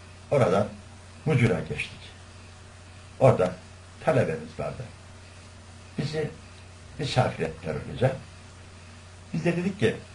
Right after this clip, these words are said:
"Biz sizin evinizde kalmayalım. Aşağıda boş bir bina var. Orada kalalım." "Yok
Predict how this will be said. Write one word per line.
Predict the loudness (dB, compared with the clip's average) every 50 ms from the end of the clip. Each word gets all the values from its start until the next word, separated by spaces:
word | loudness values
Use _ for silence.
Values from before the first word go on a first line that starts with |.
| -8 -4
"Biz | -2 -2 -2 -2
sizin | -2 -4 0 2 2 2 4 4
evinizde | 6 6 8 6 6 4 0 -4 0
kalmayalım. | 2 2 4 6 6 6 6 6 4 0 -8 -14 -16 -18 -18 -18 -20 -20 -20 -20 -20 -20 -20 -20 -8 2 6
Aşağıda | 6 6 6 6 6 6 6 4 0 -2 -4 0
boş | 4 6 6 6 4 0
bir | -6 -4 0 2
bina | 4 6 6 6 6 4
var. | 0 -6 -8 -12 -16 -16 -20 -20 -20 -20 -16 2 6
Orada | 8 8 8 8 4 -2
kalalım." | -4 -4 -4 -2 -2 -2 -4 -4 -4 -4 -4 2 6
"Yok | 6 6 8 6 4 4 2 0